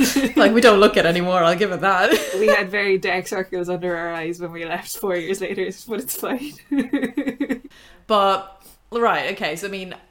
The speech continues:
Speaker 2: how did you end up in math science, right? Let's kinda go back to the start. Like, I know you did maths in school. Everyone does maths in school, but what made the decision to actually go do maths as a degree as well?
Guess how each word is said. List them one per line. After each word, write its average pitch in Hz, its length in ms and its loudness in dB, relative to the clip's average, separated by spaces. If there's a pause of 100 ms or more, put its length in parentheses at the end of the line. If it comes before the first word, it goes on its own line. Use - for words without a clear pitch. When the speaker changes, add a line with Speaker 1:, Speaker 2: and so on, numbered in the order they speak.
(600)
Speaker 2:
how 247 720 0
did 196 360 -8
you 196 80 -6
end 156 160 -8
up 151 120 -12
in 147 80 -14
math 139 180 -12
science, - 220 -18
right? 147 180 -10
Let's 175 220 -10
kinda 175 240 -12
go 170 100 -8
back 165 220 -14
to 160 60 -16
the - 20 -16
start. 151 320 -12
Like, 151 180 -14 (640)
I 175 160 -6
know 175 480 -6 (500)
you 175 140 -16
did 143 160 -12
maths - 200 -12
in 151 60 -18
school. 247 460 -10 (180)
Everyone 165 320 -10
does 160 180 -16
maths 151 200 -20
in 165 80 -18
school, 220 300 -4
but 170 120 -8
what 160 160 -6
made 170 160 -8
the 165 60 -16
decision 160 340 -12
to - 100 -14
actually - 260 -16
go 156 400 -10 (120)
do 165 160 -14
maths 156 260 -16
as 160 140 -16
a 160 40 -14
degree 156 340 -16
as - 100 -18
well? 156 260 -16